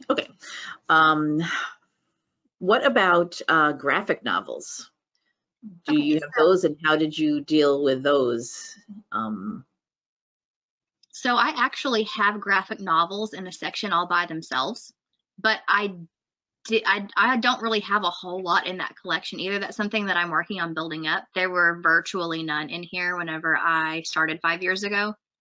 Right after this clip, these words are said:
Speaker 1: Mm.
Speaker 2: Um, and so I've tried to really beef that section up, but, um, I have them separated by fiction and nonfiction, but as far as genreifying those, I do not. However,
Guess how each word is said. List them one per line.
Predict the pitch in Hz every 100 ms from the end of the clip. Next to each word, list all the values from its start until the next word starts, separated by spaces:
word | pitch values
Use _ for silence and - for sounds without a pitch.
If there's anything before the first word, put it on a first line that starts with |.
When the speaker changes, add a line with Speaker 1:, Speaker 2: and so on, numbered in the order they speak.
| _ -
Speaker 1:
Mm. | 262
Speaker 2:
Um, | 175 160 160
and | 190 190
so | 185
I've | 170 170
tried | - 247
to | 196
really | 180 175 170
beef | 165 160
that | - 123
section | - 156 180
up, | 175 - 170
but, | 190 196 - -
um, | 170 147 156 - _ _ - _ _ _ _ _
I | 208 214
have | 220 247
them | 226 208
separated | - 185 202 190 196
by | 175 165 -
fiction | 180 - 208 190
and | - 165 156 156
nonfiction, | 143 175 214 - 240 254 254
but | 233 202
as | 147 196
far | - 202 196
as | 180
genreifying | 180 160 175 - 170 160 170
those, | 156 160 190 -
I | 175 196
do | 175
not. | 170 151 147 233 - _ -
However, | 233 330 302 - -